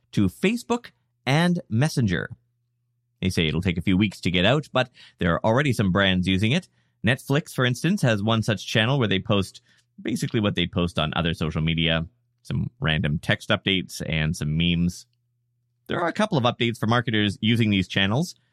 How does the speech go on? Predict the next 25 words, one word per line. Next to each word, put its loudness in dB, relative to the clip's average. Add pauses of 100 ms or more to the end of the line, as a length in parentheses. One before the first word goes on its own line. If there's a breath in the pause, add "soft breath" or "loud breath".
(380)
First, 0 (320)
not 0 (140)
many 2
do. 2 (380)
So 0
if 0
your 2
brand's 2
positioning 0
has 2
some 2
first -2
mover 2
energy 2
in 2
it, -2 (460)
this -8
might 0
be 2
a 2
great 0
addition -2
to -4
prove 2
your 2